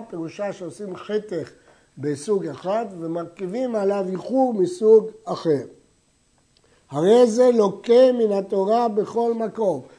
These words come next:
בין בארץ בין בחוץ לארץ, כי זה כמו כלי זרעים. וכן המרכיב ירק באילן, או אילן בירק, לוקה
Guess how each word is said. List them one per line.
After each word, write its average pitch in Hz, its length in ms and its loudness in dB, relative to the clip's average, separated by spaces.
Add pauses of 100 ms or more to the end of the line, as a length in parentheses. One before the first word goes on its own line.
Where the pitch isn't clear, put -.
(160)
בין 226 280 2
בארץ 226 400 -2
בין 226 260 -6
בחוץ 214 360 -10
לארץ, 180 260 -2
כי 180 100 -6
זה 180 120 -4
כמו 208 360 -6 (100)
כלי 214 320 -4
זרעים. 185 480 -2 (420)
וכן 233 380 2
המרכיב 226 580 -2
ירק 220 520 0
באילן, 214 580 0 (360)
או 240 180 6
אילן 220 420 4
בירק, 185 600 0 (240)
לוקה 220 760 4